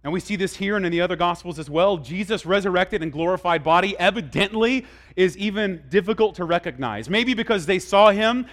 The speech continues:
crucified, they saw his, his own body beaten beyond recognition as a fulfillment of the prophet Isaiah. But,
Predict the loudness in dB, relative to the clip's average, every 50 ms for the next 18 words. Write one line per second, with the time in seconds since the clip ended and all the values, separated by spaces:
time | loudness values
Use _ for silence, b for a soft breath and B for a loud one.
0 | B B B B B B B B -10 -2 0 0 0 0 -2 -4 0 2 2 2
1 | 2 0 -2 -2 2 2 4 4 4 2 0 -2 b b b b b -6 -2 0
2 | 0 0 2 4 4 4 4 2 -4 -6 -4 -2 -2 0 -2 -2 -4 -4 -2 0
3 | 0 0 0 0 0 0 -2 -2 -2 -4 -2 -4 -4 -4 -6 -6 -8 -8 -8 -10
4 | -12 -12 -6 -4 -2 -2 0 -2 -2 -4 -6 b b b -10 -8 -8 -2 2 4
5 | 4 4 4 4 2 2 2 2 2 0 0 2 2 2 2 0 B